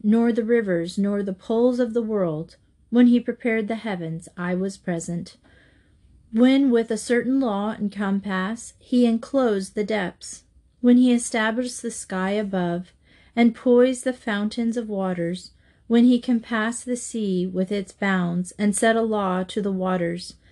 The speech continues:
that they would not pass their limits, when he balanced the foundations of the earth, I was with him, forming all things, and was delighted every day, playing before him at all times,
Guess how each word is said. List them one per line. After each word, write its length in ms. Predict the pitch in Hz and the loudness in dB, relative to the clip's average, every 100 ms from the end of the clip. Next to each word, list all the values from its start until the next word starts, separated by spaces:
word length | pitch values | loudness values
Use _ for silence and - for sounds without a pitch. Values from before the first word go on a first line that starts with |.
| _ _ | _ _
that 240 | - 214 196 | 0 0 2
they 320 | 214 214 226 | 4 4 2
would 320 | 208 196 190 | 0 -4 0
not 400 | 190 190 214 240 | 0 0 -4 -8
pass 480 | - 240 214 190 - | -6 -4 -2 -6 -8
their 220 | - 196 | -4 -2
limits, 640 | 196 202 175 180 - - _ _ _ _ - | 0 0 -2 -4 -10 -18 _ _ _ _ 0
when 220 | 233 247 | 4 6
he 140 | 247 | 6
balanced 560 | 214 214 214 226 240 - | 4 0 0 0 -2 -4
the 100 | 226 | -6
foundations 760 | 226 214 208 196 208 240 226 | -2 -2 -2 -2 -2 -4 -4
of 120 | 233 214 | -4 -6
the 140 | 208 | -2
earth, 360 | 180 175 180 _ _ _ _ | 0 0 -6 _ _ _ _
I 200 | - 202 | 0 2
was 260 | 208 226 220 | 2 0 -2
with 220 | 196 185 | -4 -2
him, 300 | 175 170 180 - _ _ | -4 -6 -8 -12 _ _
forming 480 | _ 233 233 247 226 | _ 0 4 4 2
all 220 | 220 233 | 0 -2
things, 520 | 240 202 175 175 180 - | -2 -2 -2 -2 -4 -2
and 160 | 202 | 0
was 240 | 208 214 202 | 2 0 0
delighted 560 | 214 202 214 220 175 | 0 0 0 0 -2
every 240 | 180 180 196 | -2 -2 -2
day, 420 | 214 202 175 190 _ _ _ _ - | -2 -2 -2 -6 _ _ _ _ 0
playing 320 | 240 233 247 | 2 6 4
before 400 | 254 247 247 233 | 2 0 0 0
him 400 | 226 175 175 185 - | 0 -2 -2 -4 -6
at 140 | 190 | -4
all 260 | 180 190 208 | -2 0 -2
times, 640 | - 214 185 170 180 - | -2 -2 -2 -2 -4 -8